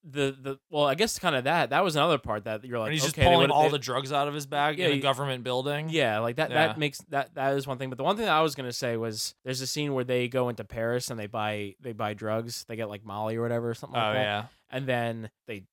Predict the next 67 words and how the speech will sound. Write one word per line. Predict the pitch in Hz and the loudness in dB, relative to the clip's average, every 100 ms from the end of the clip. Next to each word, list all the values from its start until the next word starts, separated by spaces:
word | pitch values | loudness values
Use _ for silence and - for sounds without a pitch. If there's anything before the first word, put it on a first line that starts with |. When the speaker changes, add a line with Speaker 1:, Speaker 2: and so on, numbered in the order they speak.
| - | -14
Speaker 1:
take | 143 | -8
a | |
bunch | 147 131 | -4 -4
of | 127 | -4
drugs | 127 117 113 | -4 -4 -4
and | |
they're | 107 | -4
all | 104 | -4
messed | 104 - | -4 -6
up. | 110 104 | -8 -8
And | 135 | -8
then | 127 | -8
she | 113 147 | -6 -6
needs | 147 - | -4 -6
to | 123 | -6
come | 131 123 | -6 -2
in | 120 117 | -2 -4
and, | 113 127 117 107 113 - | -6 -4 -4 -4 -10 -10
uh, | 120 98 | -6 -6
stop | - 123 110 | -6 -6 -6
it, | 107 - | -8 -12
like, | 123 | -12
a | 98 | -12
terrorist | - 127 113 104 98 101 - | -10 -4 -2 -2 -6 -8 -10
from, | 113 104 98 95 - | -8 -8 -10 -18 -10
from | 135 | -4
Speaker 2:
Yeah, | 123 120 | 0 0
Speaker 1:
holding | 135 123 | 0 2
Speaker 2:
that, | 127 | 2
Speaker 1:
this, | 123 - _ | 2 -4 _
uh, | - _ _ _ | -20 _ _ _
person | 147 143 | 0 4
Speaker 2:
that | |
was | 156 147 | 4 4
one | 151 156 | 4 4
of | |
Speaker 1:
hostage. | 147 | 2
Speaker 2:
the | 139 | 2
ones | 131 127 120 | 2 0 -2
when | 127 127 | -2 0
I | 120 | 2
was | 120 | 0
watching | 120 113 120 135 | 2 0 0 -4
it, | 139 135 | -6 -4
I | 117 | -2
was | 120 120 | -2 -4
like, | 120 107 _ 143 | -6 -6 _ _
"This | 135 - | -4 -2
scene | 147 147 | -2 -4
is | 151 | -4
too | - 190 | -4 -2
long." | 185 143 123 147 170 _ _ | 2 4 4 0 -6 _ _
Speaker 1:
Yes. | - 131 104 - - - _ _ - | -4 -2 -2 -4 -8 -10 _ _ -4
Speaker 2:
And | 135 127 123 123 120 120 113 135 | 0 0 0 -4 -6 -10 -12 -16
I | 117 _ | -18 _
don't | 139 139 139 | -4 -4 -6
know | 139 135 135 | -6 -4 -4
if | |
we | 131 | -6
necessarily | 127 120 - - 123 117 | -6 -6 -6 -4 -4 -6
needed | 113 120 120 110 | -8 -8 -8 -8
it, | 110 | -12
'cause | - 123 | -12 -6
what | 131 143 | -4 -2
did | 151 | -4
it | 143 | -4
really | 135 131 127 120 120 117 | -2 -4 -4 -6 -8 -10